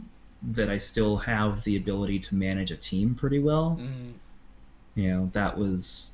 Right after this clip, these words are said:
Speaker 1: that was also kind of a g-, a, a nice thing to realize as well.
Speaker 2: That's such an
Speaker 1: So
Speaker 2: important skill too,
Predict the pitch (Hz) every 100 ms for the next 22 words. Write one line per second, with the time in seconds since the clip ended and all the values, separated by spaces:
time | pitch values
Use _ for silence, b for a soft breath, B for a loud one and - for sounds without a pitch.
0 | - 117 110 95 101 95 92 - 95 87
1 | 87 117 - - - - - - - -
2 | - - - - - - 95 87 92 -
3 | - - 98 90 87 - - - - 92
4 | 87 - 107 101 92 - - - 95 90
5 | 90 95 95 - B B B B - 101
6 | 98 95 92 90 95 98 92 92 92 92
7 | - - - 135 - 143 - 131 - -
8 | 104 101 - 113 101 95 113